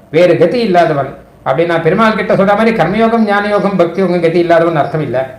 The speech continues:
பெருமாளையே கதியாக கொள்ள முடியாத அளவு மோசமானவன், அதனாலே உம்மை சரணாகதி பண்ணுகிறேன்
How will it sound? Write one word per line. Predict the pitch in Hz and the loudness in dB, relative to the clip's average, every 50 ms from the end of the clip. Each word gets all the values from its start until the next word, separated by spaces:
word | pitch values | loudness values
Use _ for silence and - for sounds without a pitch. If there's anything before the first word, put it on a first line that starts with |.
| - - - - - - | -20 -20 -20 -20 -6 -2
பெருமாளையே | 160 175 196 220 226 226 226 226 233 247 254 220 | 0 2 2 4 4 4 4 4 6 6 6 4
கதியாக | 202 202 196 214 220 214 185 196 208 - | 4 2 0 2 2 2 4 2 2 2
கொள்ள | - 180 190 202 | 2 2 2 2
முடியாத | 196 196 196 202 196 190 190 190 180 | 2 2 4 4 4 4 4 4 4
அளவு | 151 180 247 254 | 4 2 2 2
மோசமானவன், | 208 180 175 165 180 175 165 147 135 135 156 214 269 - - - - - - - - - - - - | 2 2 2 2 0 -2 -2 -2 -2 -2 -2 -2 -4 -4 -8 -14 -18 -20 -20 -20 -20 -20 -20 -10 -4
அதனாலே | 156 170 170 175 190 226 269 277 196 135 131 - | -2 -2 0 2 2 2 2 2 0 0 -4 -4
உம்மை | - 202 220 196 208 233 240 | -4 -2 -2 0 0 -2 -2
சரணாகதி | - 165 165 175 175 170 151 147 147 | -2 -2 -2 0 0 -2 -2 -2 -4
பண்ணுகிறேன் | 139 131 123 123 113 107 113 139 135 120 110 - - - | -4 -4 -6 -4 -4 -2 -2 0 -2 -2 -4 -8 -12 -16